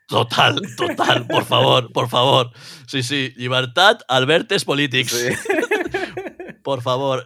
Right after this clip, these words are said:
Speaker 1: sí, eh, vai ser o despois do verán, vamos, eu non vou celebrar o verán, eu vou celebrar setembro,
Speaker 2: Sí,
Speaker 1: moi,
Speaker 2: sí.
Speaker 1: moi fortemente. Pero vaya, o que che decía, que ven algo moi temido por min, que é o grupo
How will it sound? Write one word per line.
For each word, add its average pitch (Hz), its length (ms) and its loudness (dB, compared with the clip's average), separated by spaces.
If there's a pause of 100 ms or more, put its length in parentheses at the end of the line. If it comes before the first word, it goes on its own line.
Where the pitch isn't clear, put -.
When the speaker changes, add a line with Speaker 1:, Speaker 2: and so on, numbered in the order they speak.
Speaker 1:
sí, 113 440 -4
eh, 107 520 -4 (300)
vai 110 160 -8
ser 113 320 -4
o 104 160 -14
despois 117 240 -6
do 120 80 0
verán, 127 480 0
vamos, 107 480 -8 (160)
eu 143 160 -4
non 160 80 -2
vou 147 80 0
celebrar 120 240 0
o 110 80 0
verán, 107 240 -2
eu 110 80 -8
vou 135 160 -4
celebrar 135 320 0
setembro, 120 720 -4
Speaker 2:
Sí, 95 160 -8
Speaker 1:
moi, 143 160 -2
Speaker 2:
sí. 82 80 -12 (240)
Speaker 1:
moi 123 240 -4
fortemente. 113 640 -6 (240)
Pero 110 160 -2
vaya, 127 80 2
o 110 80 -2
que 101 80 -10
che - 80 -8
decía, 107 320 -4
que - 80 -14
ven 117 240 -6
algo 104 240 -4
moi 104 160 -6
temido 117 320 -6
por 117 160 -4
min, 131 240 -6 (240)
que 107 240 -4
é - 20 -2
o 110 140 -2
grupo 120 560 -4